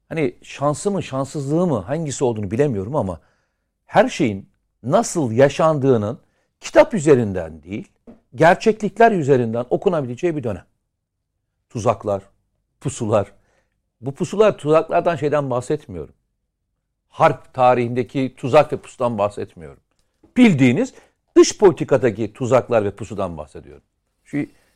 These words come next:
yaşanan sürecin içerisine bakar mısınız ya? İkili davranışlar, e, hor görmeler, aşağılamalar ve diğerleri. Demin hoca ilginç bir şey söyledi. Dedi ki yani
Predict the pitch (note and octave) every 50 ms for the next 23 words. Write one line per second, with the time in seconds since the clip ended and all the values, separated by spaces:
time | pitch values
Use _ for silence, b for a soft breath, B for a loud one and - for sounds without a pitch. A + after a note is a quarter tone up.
0 | _ - A#2 B2 - F3+ F3+ E3+ D3 - E3 D#3+ D3 F3 F3 E3 D3+ _ _ _
1 | _ _ _ - C#3+ - - E3+ D#3 - - F3 D#3+ D#3 D#3 - - D#4+ D#4 C#4
2 | - - C#3+ C#3 C#3+ C3 C#3 F3+ B3 _ _ _ _ _ _ _ _ _ _ _
3 | _ _ _ _ _ _ _ _ _ _ _ _ _ _ _ _ _ _ _ _
4 | _ - - - - F3 C#3+ D3+ D3 C#3+ - - _ _ _ _ _ _ _ _
5 | _ _ _ _ _ A2 G#2+ C3 C3 B2 B2 A#2 A2+ G#2 - - F#2+ F2+ E2+ E2
6 | - _ _ _ _ _ _ _ _ _ _ _ _ - A2 G#2+ G2 F#2 F2 -
7 | - - _ _ - D3 D#3 D3+ C#3+ C3+ C#3 B2+ B2 A#2 A2 G#2 G2 F#2 E2+ D#2+
8 | D2+ - _ _ - C3 C3+ - - - D#3 C#3 C3+ C#3 C#3 C3 B2+ A#2+ A2+ G#2
9 | F#2+ F2+ E2 - _ _ _ _ _ _ _ _ - F#3+ F3+ A#2+ C#3+ D#3 D#3+ D#3
10 | D3 C3 G#2+ G2 E2 D2+ - _ _ _ _ - D#3+ F#3 F#3+ F#3 F3 D#3 D#3+ F3+
11 | F3 - - - _ _ _ _ _ _ _ _ _ _ _ _ _ _ _ _
12 | _ _ _ _ _ _ _ _ _ _ _ _ - C#3 - C#4+ B3 - - -
13 | A#3 - - F#3+ D3+ A2 F2+ D#3+ - D4 - - A#3 F#3+ F3 D#3+ D3 C#3 A#2+